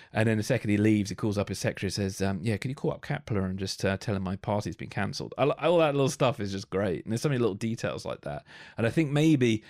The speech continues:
um, 'cause I've watched it so many times, the more details you start to pick up. Um, but there are some really good little nuggets in there, and I think it's a very well, um,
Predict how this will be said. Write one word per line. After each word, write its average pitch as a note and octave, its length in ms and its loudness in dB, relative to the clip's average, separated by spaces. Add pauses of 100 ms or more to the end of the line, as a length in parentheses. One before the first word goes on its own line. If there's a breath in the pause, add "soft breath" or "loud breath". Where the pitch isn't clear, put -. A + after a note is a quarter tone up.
(300 loud breath)
um, A#2 420 2
'cause C3+ 120 4
I've A2+ 60 4
watched A#2 180 4
it G2+ 100 0
so A#2 100 2
many G#2 120 2
times, A#2 360 2
the G#2+ 60 -4
more A2 180 2
details G#2+ 460 2
you G2 80 -6
start F#2+ 260 2
to - 80 -10
pick - 260 -4
up. A2 380 0 (120)
Um, G#2 400 2 (400 loud breath)
but A2 360 2
there A#2 180 6
are C#3+ 120 6
some D#3+ 180 -2
really C#4 260 0
good A3 180 0
little F3 400 0
nuggets F3 460 0
in F#2 140 -2
there, G2+ 220 -4
and F#2+ 100 -2
I A#2 40 -2
think D3 180 2
it's C#3 100 0
a C3 40 2
very B2+ 260 4
well, A2+ 580 2
um, G#2+ 420 2